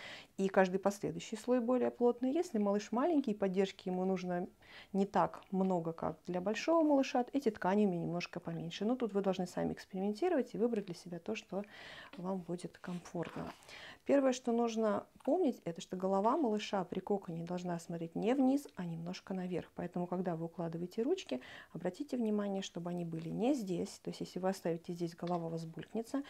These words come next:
и не сильно поднимать наверх. Если малыш не спит, сложность будет в том, что положить пальчики на пальчики. Чаще всего это будут вот так руки, и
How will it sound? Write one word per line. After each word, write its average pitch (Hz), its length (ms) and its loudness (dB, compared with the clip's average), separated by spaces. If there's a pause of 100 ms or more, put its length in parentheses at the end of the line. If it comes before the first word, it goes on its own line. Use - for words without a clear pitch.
(240)
и 359 160 2
не 247 220 6
сильно 202 340 -2
поднимать 170 540 -6
наверх. 175 360 -6 (760)
Если 240 360 2
малыш 233 360 4
не 220 100 4
спит, 311 340 0 (280)
сложность 226 460 4
будет 190 180 0
в - 40 -20
том, 294 200 2
что - 180 0
положить 185 420 2
пальчики - 440 -2
на 170 100 -4
пальчики. 165 440 0
Чаще - 280 -2
всего 196 340 0
это 247 200 2
будут 170 240 -4
вот - 100 -12
так - 240 -10
руки, 254 480 -2
и 202 380 -4